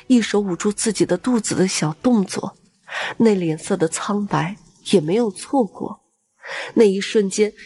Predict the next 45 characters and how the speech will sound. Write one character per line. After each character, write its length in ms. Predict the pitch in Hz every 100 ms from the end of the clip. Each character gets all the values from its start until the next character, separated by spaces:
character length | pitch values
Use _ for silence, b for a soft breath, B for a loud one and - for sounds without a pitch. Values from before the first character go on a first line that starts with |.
| -
秦 220 | - 302
帆 220 | 311 320
什 260 | - - 175
么 100 | 175
都 160 | 262
想 280 | 285 - 151
不 120 | 135
到， 300 | - 165 170 - - B B
唯 160 | 196 202
一 100 | 214
的 140 | 226
念 180 | 190 196 180
头 160 | 185
就 160 | 175 190
是 280 | - 175 156 - -
赶 180 | 180 156
到 120 | 170
他 200 | 170 196
的 100 | 180
身 260 | 180 - 196
边。 260 | - 202 202 - - - B B
他 120 | - 320
确 320 | - - 320
实 220 | 214 -
这 160 | 160 180
样 180 | 165 151
做 260 | - 139 87
了， 180 | - - - _ -
也 80 | -
做 360 | - - 277 254
到 240 | - - -
了。 160 | - - _ _ _ B B -
子 200 | - 175
弹 200 | 214 196
近 240 | - 208
距 180 | - 196
离 220 | 160 160
的 200 | 185 175 B B
打 100 | 240
在 160 | 202 254
秦 300 | - - 247
凡 240 | - 165
的 100 | 220
身 280 | 247 - 160
上， 260 | - 165